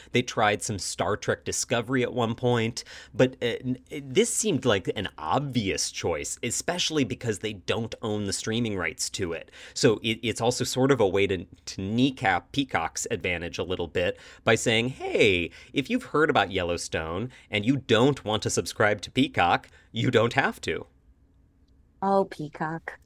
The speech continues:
Speaker 1: Oh. And, you know, Peacock, uh, never got any of the Yellowstone spin-offs because Paramount did quickly realize their huge mistake there.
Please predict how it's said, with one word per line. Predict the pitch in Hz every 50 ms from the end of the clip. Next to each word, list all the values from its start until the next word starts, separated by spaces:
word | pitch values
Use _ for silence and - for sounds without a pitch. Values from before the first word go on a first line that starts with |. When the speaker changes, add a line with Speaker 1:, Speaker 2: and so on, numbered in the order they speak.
| - -
Speaker 1:
Oh. | 117 113 101 95 90 87 87 87 87 87 87 87 90 92 95 - - - - -
And, | - 190
you | 185 143
know, | 113 107
Peacock, | - - - 190 202 - 104 90 85 82 - - -
uh, | 101 90 82 82
never | 87 101 127 - 139 135 107
got | 98 92 80 82 - -
any | - 107 101 101 95
of | 87 82
the | 90
Yellowstone | 87 85 90 87 87 87 85 - - 92 82 78 78
spin-offs | 80 - - - - 147 117 87 80 76 - - - -
because | - 117 - - 98
Paramount | - - 113 110 101 104 101 95 87 90 - - -
did | - 113 110 107 98 - -
quickly | - - 139 135 127 131 - 104 110 98
realize | 87 107 110 104 95 95 90 85 82 80 73
their | - 98 85 78
huge | - - 127 117 101 95 - -
mistake | 87 87 - - 107 95 98 - -
there. | - 78 76 92 107